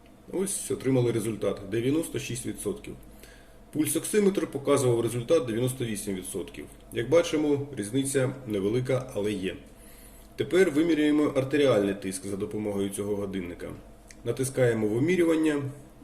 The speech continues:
і трохи чекаємо. Отримали результат — сто тридцять дев'ять на сімдесят вісім міліметрів. Як бачимо, результат значно відрізняється від тих, що був на тонометрі. Спробуємо повторно виміряти.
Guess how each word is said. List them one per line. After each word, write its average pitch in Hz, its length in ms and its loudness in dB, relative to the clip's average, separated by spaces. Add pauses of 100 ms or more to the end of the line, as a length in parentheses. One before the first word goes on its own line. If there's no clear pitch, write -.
і 175 160 -6
трохи 127 340 0
чекаємо. 95 500 -4 (1500)
Отримали 127 460 4
результат — 143 560 0
сто 139 260 4
тридцять 117 400 0
дев'ять 147 380 0
на 117 180 0
сімдесят 117 500 -2
вісім 123 340 -2
міліметрів. 104 480 -2
Як 120 220 -2
бачимо, 143 400 2
результат 120 400 0
значно 123 380 0
відрізняється 101 640 0
від 101 200 -2
тих, 175 220 -4 (160)
що 104 260 -2
був 127 260 -2
на 120 80 2
тонометрі. 104 560 -4 (1200)
Спробуємо 165 600 4
повторно 107 440 0
виміряти. 92 480 -6